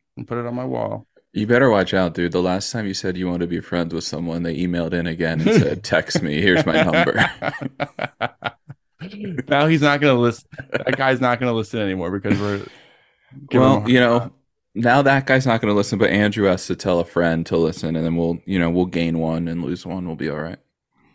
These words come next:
Speaker 1: Do people really like our podcast?
Speaker 2: <laughs> Yeah. There's a s-, there's a certain few that, uh, n-, not everybody gets it, you know?
Speaker 1: Yeah. I just love that people find you funny. I like, I'm just glad you have a platform t-,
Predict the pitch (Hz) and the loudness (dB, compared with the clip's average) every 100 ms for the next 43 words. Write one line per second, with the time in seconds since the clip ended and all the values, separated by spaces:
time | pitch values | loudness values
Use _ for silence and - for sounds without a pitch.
0 | - 131 196 302 339 156 127 156 98 110 | -14 -10 -8 -8 -6 -4 -4 -6 -8 -10
1 | 139 139 98 98 - - 214 208 _ _ | -12 -12 -14 -16 -14 -14 -14 -18 _ _
2 | - - - - - - _ _ _ _ | -4 -4 -6 -10 -16 -20 _ _ _ _
3 | _ - - 110 202 269 285 - 165 208 | _ -20 -6 2 2 2 -2 -2 0 0
4 | 254 233 - 123 104 - 98 104 98 92 | 0 -2 2 2 0 0 0 2 2 0
5 | 76 80 87 85 90 - _ _ - - | -2 -2 -2 -2 -6 -12 _ _ -16 -14
6 | - 67 160 196 185 156 117 165 - - | -12 -8 -6 -2 -2 -2 -2 -2 -4 -6
7 | - - 62 78 101 107 110 - _ 131 | -6 -8 -6 -6 -6 -6 -8 -12 _ -20
8 | - - _ _ _ _ _ - 113 98 | -20 -20 _ _ _ _ _ -6 -4 -4
9 | 101 - _ _ - 170 196 127 117 113 | -6 -16 _ _ -4 0 2 4 4 2
10 | 110 104 107 104 104 104 92 92 90 90 | 0 -2 -2 -2 -2 -4 -6 -6 -6 -2
11 | 120 135 110 98 - - 131 143 127 107 | 0 0 -2 -10 -14 -8 -6 -6 -4 -2
12 | 101 98 90 - 98 85 90 87 92 - | 0 -2 -6 -6 -4 -4 -6 -6 -8 -12